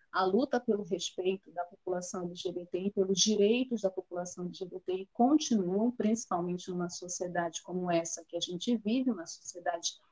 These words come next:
L G B T I fóbica na sua estrutura, né? É uma sociedade opressora, que é a sociedade capitalista.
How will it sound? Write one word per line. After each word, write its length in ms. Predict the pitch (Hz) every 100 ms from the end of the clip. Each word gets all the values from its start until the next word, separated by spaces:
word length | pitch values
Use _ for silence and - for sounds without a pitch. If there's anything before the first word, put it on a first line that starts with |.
| _ -
L 240 | 220 220
G 140 | 202 196
B 140 | 190
T 120 | 180 185
I 40 |
fóbica 520 | 190 - 175 170 175 180
na 200 | 180 175
sua 440 | - 180 175 165 - _ _ _ _ _ _ _ _
estrutura, 880 | 196 - - 196 190 - 208 262 202
né? 240 | 185 226 - _ _ _
É 280 | 190 190 185
uma 140 | 180
sociedade 640 | 180 - - 175 180 175 185
opressora, 720 | 185 180 170 - 180 233 208
que 140 | -
é 20 | 175
a 60 |
sociedade 560 | 175 180 180 175 175 -
capitalista. 760 | - - - 233 226 254 -